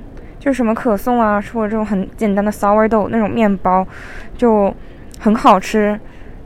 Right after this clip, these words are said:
然后又很简单，不花哨，不会让你觉得，哇，这怎么这么甜，或者是挺甜，但是就是不会觉得，啊，怎么这么多味道在里面，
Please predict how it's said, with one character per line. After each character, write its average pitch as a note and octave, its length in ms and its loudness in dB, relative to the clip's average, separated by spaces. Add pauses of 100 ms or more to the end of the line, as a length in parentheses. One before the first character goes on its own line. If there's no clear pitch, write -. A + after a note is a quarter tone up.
(120)
然 A3 100 -2
后 B3+ 140 4
又 C#4+ 80 10
很 A3+ 180 4
简 F#3+ 280 0
单， F#3+ 200 0
不 B3+ 100 -2
花 A#3 280 2
哨， A3+ 240 2
不 G3+ 80 -4
会 A#3+ 80 6
让 A#3 120 6
你 G#3 60 4
觉 G3 160 0
得， F#3 100 0
哇， A3+ 160 6
这 A#3+ 140 0
怎 G#3+ 140 -2
么 F#3 100 2
这 B3 140 -4
么 A#3+ 80 4
甜， F#3 360 -2
或 A3 100 -4
者 G#3 160 0 (580)
是 - 200 0
挺 A3 140 2
甜， F#3+ 240 0
但 B3+ 100 2
是 C4 100 -2
就 C4 120 -2
是 C4 100 4
不 A3 140 0
会 C4+ 80 4
觉 A3+ 140 0
得， G#3+ 180 0
啊， B3+ 120 4
怎 A3+ 120 0
么 G#3 80 0
这 - 100 -6
么 B3+ 120 2
多 A#3+ 100 4
味 C4+ 180 6
道 G#3+ 140 8
在 G3+ 140 2
里 F3+ 100 0
面， E3+ 180 -4